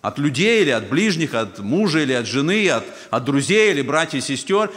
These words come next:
Когда мы чувствуем, что это зло направлено на нас, как мы реагируем? И особенно, как мы реагируем, когда появляется возможность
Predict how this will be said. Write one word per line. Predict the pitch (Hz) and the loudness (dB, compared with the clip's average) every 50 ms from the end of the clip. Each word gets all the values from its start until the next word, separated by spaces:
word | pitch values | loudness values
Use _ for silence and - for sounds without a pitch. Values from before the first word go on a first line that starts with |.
| - - - | -12 -8 -6
Когда | 147 147 165 175 175 | -4 -2 0 0 0
мы | 180 175 | -2 -2
чувствуем, | 175 - - 277 302 269 285 - 226 196 185 160 | -2 0 0 2 2 2 0 0 0 0 0 0
что | - 185 | -2 -2
это | 180 175 185 165 151 | 0 0 0 0 0
зло | 135 165 185 180 | 0 0 0 0
направлено | 170 160 143 165 165 165 156 156 151 147 151 | 0 0 0 2 2 2 2 2 2 0 0
на | 147 139 | 0 0
нас, | 135 131 - - - - - | 0 -2 -4 -10 -16 -12 -6
как | - 190 202 - | -4 -4 -2 -2
мы | 196 196 202 | 0 0 0
реагируем? | 202 208 208 196 180 208 208 160 120 101 90 87 - - - - - _ _ _ _ _ _ - - | 2 0 0 0 0 0 0 0 0 -2 -4 -6 -10 -14 -20 -20 -20 _ _ _ _ _ _ -8 -4
И | - | -2
особенно, | 156 151 214 208 180 185 175 - | 0 2 2 2 2 2 0 0
как | - - 208 240 233 | 0 -2 -2 0 2
мы | 214 208 202 190 | 2 2 2 2
реагируем, | 170 170 160 147 156 226 254 240 214 | 2 2 0 0 0 0 0 0 0
когда | - 190 175 175 175 | 0 0 0 0 -2
появляется | 175 - 180 165 160 151 151 175 233 277 294 277 196 - 202 | -2 0 0 0 0 0 0 2 2 2 0 0 -2 -2 -2
возможность | 175 170 160 135 160 175 165 143 127 131 113 - | 0 0 -2 -2 -2 -2 -2 -2 -2 -4 -6 -8